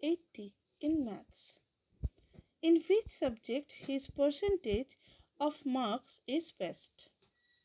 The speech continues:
तो ठीक है, देखो, राकेश got ट्वेंटी marks out of twenty five in English। Percentage of marks कितना है? ट्वेंटी by ट्वेंटी फ़ाइव into हंड्रेड मतलब एटी परसेंट।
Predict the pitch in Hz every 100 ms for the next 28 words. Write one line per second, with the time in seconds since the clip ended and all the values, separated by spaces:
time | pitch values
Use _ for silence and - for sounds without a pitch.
0 | _ _ - 311 349 339 254 277 - -
1 | 240 - - - _ _ 247 262 - 381
2 | 370 - 214 247 - 277 277 285 370 392
3 | - _ _ _ _ _ 262 277 254 -
4 | - - 247 240 - - 269 247 320 -
5 | 202 214 - 262 330 277 214 180 180 -
6 | - _ - _ _ _ _ _ 311 302
7 | 359 349 359 359 - 330 339 339 - 302
8 | 320 320 415 508 - _ 285 262 294 294
9 | 294 294 311 302 330 392 415 370 277 320
10 | 302 302 285 330 - 247 285 269 247 -
11 | 277 277 - 285